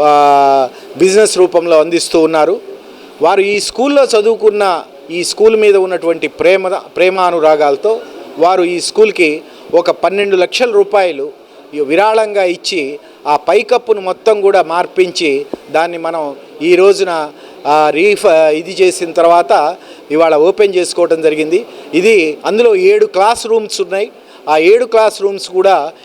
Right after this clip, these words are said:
ఇక్కడ చదువుకునేటువంటి ఇంగ్లీష్ మీడియం విద్యార్థులకి చక్కటి వసతులతో, ఆ, ఉపయోగపడటానికని వారు ఇచ్చారు. వారిని ఈ శుభ సందర్భంలో మేము ఇవాళ ఇక్కడ,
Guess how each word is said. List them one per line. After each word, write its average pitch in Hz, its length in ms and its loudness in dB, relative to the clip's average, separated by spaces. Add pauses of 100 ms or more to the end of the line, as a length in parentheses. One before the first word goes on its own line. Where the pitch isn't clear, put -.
(120)
ఇక్కడ 160 220 -2
చదువుకునేటువంటి 180 1120 0 (220)
ఇంగ్లీష్ 220 400 0
మీడియం 202 280 0
విద్యార్థులకి 170 800 -2 (220)
చక్కటి 196 400 -2
వసతులతో, 175 840 -2 (340)
ఆ, 156 460 4
ఉపయోగపడటానికని 165 840 0
వారు 151 180 2
ఇచ్చారు. 147 440 -2 (340)
వారిని 180 560 0 (240)
ఈ 170 80 -4
శుభ 170 240 -2
సందర్భంలో 180 680 -2
మేము 165 220 -6
ఇవాళ 156 280 2
ఇక్కడ, 139 340 -2